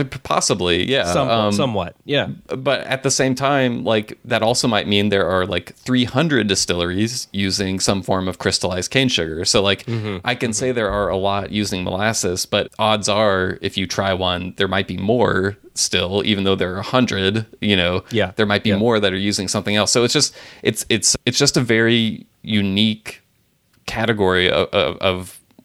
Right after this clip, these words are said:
Speaker 1: rum across the world right now, 'cause there just aren't other countries that have something that comparable. It, like, the, the closest thing, which isn't really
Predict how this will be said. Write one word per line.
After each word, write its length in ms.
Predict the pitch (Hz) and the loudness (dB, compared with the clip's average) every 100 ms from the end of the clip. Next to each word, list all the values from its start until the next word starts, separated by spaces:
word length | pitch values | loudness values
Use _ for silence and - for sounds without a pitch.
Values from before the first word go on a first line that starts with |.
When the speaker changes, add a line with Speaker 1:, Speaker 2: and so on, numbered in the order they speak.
| - 104 | -14 -4
Speaker 1:
rum 260 | 107 107 101 | 0 2 0
across 280 | 104 95 - | -2 -2 -2
the 60 | |
world 260 | 92 117 117 | 2 2 2
right 140 | 90 | 0
now, 120 | 113 | -2
'cause 140 | 98 110 | -4 -2
there 100 | 113 | 0
just 200 | 113 - | 0 0
aren't 300 | 98 107 - - _ _ _ _ _ _ - 123 | 2 2 2 -6 _ _ _ _ _ _ -6 0
other 220 | 113 107 | 2 2
countries 680 | - 123 123 101 95 92 - - - - _ - | 2 0 2 2 2 0 -4 -8 -20 -20 _ -6
that 180 | 95 92 | -4 -4
have 420 | - 113 113 107 | -6 -2 0 0
something 420 | - 101 101 98 | 0 0 0 0
that 220 | 95 71 | -2 -4
comparable. 720 | - 117 113 98 92 90 87 78 | -2 -2 0 0 0 2 2 2
It, 180 | 101 | 0
like, 200 | 104 101 | 0 -2
the, 140 | 113 107 _ - - - - | -2 -6 _ -20 -20 -6 -4
the 80 | |
closest 520 | 104 - 127 - 113 - | -2 0 2 2 0 0
thing, 240 | 104 101 | 2 2
which 160 | 98 - | 0 0
isn't 280 | 107 113 - | 0 0 2
really 460 | 104 104 95 92 | 4 4 4 0